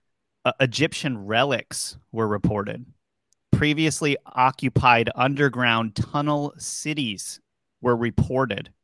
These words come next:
Um, sar-, sarcophagi, monuments. I mean,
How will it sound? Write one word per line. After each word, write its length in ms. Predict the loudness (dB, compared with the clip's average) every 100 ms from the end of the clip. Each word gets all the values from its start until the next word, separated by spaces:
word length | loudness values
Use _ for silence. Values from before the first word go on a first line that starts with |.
| _ _ _ _ _ _ _ _ _ _ _ _
Um, 340 | 2 2 2 -4 _ _ _ _ _ _
sar-, 360 | -4 -2 -2 -4 _ -12
sarcophagi, 880 | -6 0 2 2 2 4 4 2 -4 _ _ _ _ _ _ _ _
monuments. 960 | 0 6 6 6 4 0 -6 -12 -14 -18 _ _ _ _ _ _ _ _ _ _ _ _ _ -2
I 100 | 2
mean, 320 | 2 0